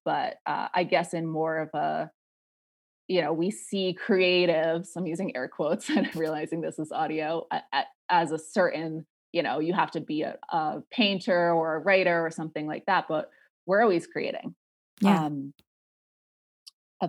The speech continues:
Speaker 1: but on that, on that thread, just the courage to create is also, like, the courage to create what you want in your life.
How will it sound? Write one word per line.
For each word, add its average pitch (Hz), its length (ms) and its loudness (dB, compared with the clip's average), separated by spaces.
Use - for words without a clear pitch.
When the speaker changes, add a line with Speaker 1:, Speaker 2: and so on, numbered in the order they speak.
Speaker 1:
but 170 240 4
on 175 220 2
that, 170 340 0
on 170 200 -2
that 165 240 -4
thread, 175 560 4
just - 480 -2
the 180 100 2
courage 185 760 2
to 170 140 -4
create 165 680 0
is 170 180 -2
also, 180 380 4
like, 165 220 0
the - 60 -4
courage 208 520 2
to 214 80 -4
create 170 600 -2
what 180 260 4
you 175 140 2
want 165 340 0
in 175 140 0
your 156 160 -2
life. - 300 -4